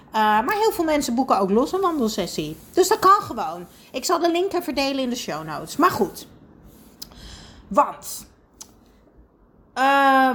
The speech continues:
wat als je jezelf genoeg, eh, wat nou als je genoeg om jezelf zou geven? Dus je zou jezelf belangrijk genoeg vinden.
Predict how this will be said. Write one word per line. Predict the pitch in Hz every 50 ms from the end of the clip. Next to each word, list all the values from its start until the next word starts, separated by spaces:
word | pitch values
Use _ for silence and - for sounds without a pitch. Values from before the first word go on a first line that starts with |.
| 202 185
wat | 285 349 508 494 - -
als | - 294 262 - -
je | 269 247
jezelf | 226 - - - 262 269 392 440 392 - - -
genoeg, | - - 240 220 220 226 262 302 392 392 - - - - - - - -
eh, | - 214 214 208 202 196 196 196 190 190 185 185 185 180 180 180 180 180 175 175 180 180 - - 196
wat | 294 311 494 494
nou | 381 392 - - -
als | - 269 277 277 269 -
je | 269 -
genoeg | - - 233 226 254 359 480 523 - -
om | - - 277
jezelf | 262 247 233 - 247 247 262 269 269 269
zou | - 233 175 160
geven? | 147 - 190 175 196 240 269 - - 415 480 523 - - - - - - -
Dus | 226 220 -
je | 220
zou | 208 - 214 208 202
jezelf | 202 190 196 190 190 160
belangrijk | - 196 180 175 180 180 185 214 240 262 262 269 254 -
genoeg | - - 240 240 262 262 -
vinden. | - - 262 247 247 254 269 359